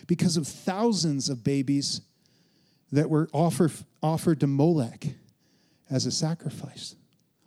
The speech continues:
Our nation alone has sacrificed sixty million.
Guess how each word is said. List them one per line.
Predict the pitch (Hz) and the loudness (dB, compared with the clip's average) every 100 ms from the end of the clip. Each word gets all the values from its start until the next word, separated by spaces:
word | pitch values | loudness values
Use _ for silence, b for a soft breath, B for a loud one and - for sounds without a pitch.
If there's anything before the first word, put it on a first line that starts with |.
| _ | _
Our | - | -4
nation | 175 196 - 180 | -2 -2 -4 -6
alone | 143 180 196 113 - _ _ _ _ _ _ _ _ _ _ _ _ _ _ _ _ _ _ _ _ _ | -4 -4 -4 -6 -16 _ _ _ _ _ _ _ _ _ _ _ _ _ _ _ _ _ _ _ _ _
has | - 131 | -10 -8
sacrificed | 175 160 165 - 160 139 - | -8 -8 -12 -12 -14 -12 -12
sixty | - - - - | -14 -14 -14 -14
million. | 151 185 - - | -12 -12 -14 -20